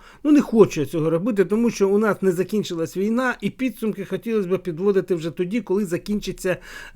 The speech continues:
ось ця наша війна, ось ця наша боротьба за нашу волю, за нашу свободу, за нашу Україну. А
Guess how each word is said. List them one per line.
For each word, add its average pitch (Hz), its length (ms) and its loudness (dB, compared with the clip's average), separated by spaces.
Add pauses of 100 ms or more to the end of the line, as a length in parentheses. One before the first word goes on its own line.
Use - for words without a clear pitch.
(160)
ось 170 280 2
ця 208 200 4
наша 175 340 2
війна, 165 540 2
ось 151 180 -2
ця 196 140 0
наша 175 260 0
боротьба 160 800 2
за 151 220 0
нашу 175 380 0
волю, 190 460 6
за 147 180 0
нашу 175 340 0
свободу, 175 720 0 (240)
за 147 220 2
нашу 180 400 4
Україну. 170 880 4 (1000)
А 247 520 8